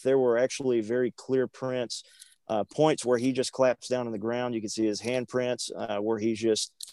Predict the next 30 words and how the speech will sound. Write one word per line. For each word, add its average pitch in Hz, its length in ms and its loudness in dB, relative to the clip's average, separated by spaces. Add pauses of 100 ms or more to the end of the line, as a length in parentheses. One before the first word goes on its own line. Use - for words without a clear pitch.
(100)
it, - 200 0
it's - 100 0
something 160 320 4
that, 131 240 6 (120)
i-, 113 220 -2
as 110 100 -6
a 107 60 -4
tracker, 135 360 2
when 120 100 -4
you 107 60 -4
see 123 180 0
it, 123 100 2
it's - 160 -6
kinda 117 160 -6
locks 113 300 -2
in 113 240 -6 (380)
your 110 140 -2
mind. 113 400 0
You're 110 180 0
not 113 160 0
gonna 110 100 -6
forget 107 380 2
it, 113 180 0
but 107 180 8
it's 107 140 0
hard 113 280 2
to 104 280 0
explain 113 480 0
it. 165 120 2 (600)
Um, 101 380 0